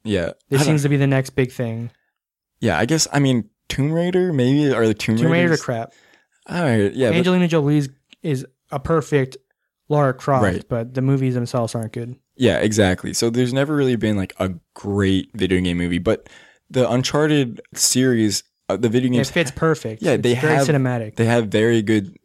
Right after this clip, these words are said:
Speaker 1: storylines themselves, so you would hope that they could create a good story for
Speaker 2: Now,
Speaker 1: the movie.
Speaker 2: have you played any of 'em?
Speaker 1: I haven't, but
Speaker 2: I played two. Two's one of my favorite games.
Speaker 1: Okay.
Speaker 2: Two's really, really interesting. I f-, as soon as I played, I'm like, "This is just like a movie."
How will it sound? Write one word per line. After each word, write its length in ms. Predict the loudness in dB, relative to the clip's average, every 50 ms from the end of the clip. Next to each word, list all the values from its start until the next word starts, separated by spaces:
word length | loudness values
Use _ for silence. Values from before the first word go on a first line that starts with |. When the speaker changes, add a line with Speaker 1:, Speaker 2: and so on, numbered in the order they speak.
| -8
Speaker 1:
storylines 680 | -4 -4 -2 0 2 2 2 2 2 2 0 0 -2 -4
themselves, 440 | -4 -4 -2 0 0 0 0 0 -2
so 340 | 0 0 2 2 0 -2 _ _ _ -20 _ _ _
you 140 | -2 0 0
would 100 | 0 0
hope 420 | 0 -2 0 0 0 0 -2 -2
that 320 | 0 2 2 2 0 2 -2
they 100 | -2 0
could 220 | 0 -2 -2 -2
create 260 | -2 0 2 2 4
a 180 | 4 2 2 2
good 180 | 0 -2 -4
story 380 | -2 -2 0 0 0 0 -2 -2
for 220 | -4 -4 -2 0 0 0 0 -2
Speaker 2:
Now, 40 | -4 -6
Speaker 1:
the 100 | -6 -2
movie. 440 | 2 2 2 2 0 -4 -8 -10 _ _
Speaker 2:
have 160 | -2 0 2 2
you 80 | 0
played 240 | 0 0 0 2 2
any 200 | 2 2 2 2
of 80 | 0 0
'em? 200 | -2 -2 -6 _ _ _ _ _ _ -4
Speaker 1:
I 80 | -2 0
haven't, 400 | 2 2 2 2 0 -4 -2 0
but 220 | 0 0 0 0
Speaker 2:
I 120 | 0 -2 -2
played 340 | 0 0 0 0 0 0 -2
two. 220 | 0 0 0 0
Two's 200 | 0 -2 -2 2
one 120 | 2 0
of 60 | 2 2
my 100 | 0 0
favorite 280 | 0 -2 -2 -2 -4
games. 440 | -8 -12 -12 -12 -14 -18 -20 -20 -20 _ -2
Speaker 1:
Okay. 200 | 0 0 2 2
Speaker 2:
Two's 140 | 2 2
really, 340 | 2 2 2 2 0 -2 -8 _ _ _ _ _ _ _ _ -2
really 200 | 0 2 2 2
interesting. 680 | 0 0 0 -2 -2 -2 -4 -4 -4 -4 -4 -6 -8 -12 _ _ _ _ _ _ _ _
I 80 | -6 -6
f-, 140 | -6 -6 -14 -16 -14
as 80 | -12
soon 200 | -4 -2 0 2
as 80 | 2 2
I 60 | 2
played, 200 | 0 2 0 0 2
I'm 40 | 2
like, 140 | 0 2 0
"This 140 | -2 -2
is 60 | 0 -2
just 160 | -2 0 0
like 100 | 0 -2
a 60 | -2
movie." 400 | -4 -4 -6 -6 -8 -12 -12 -14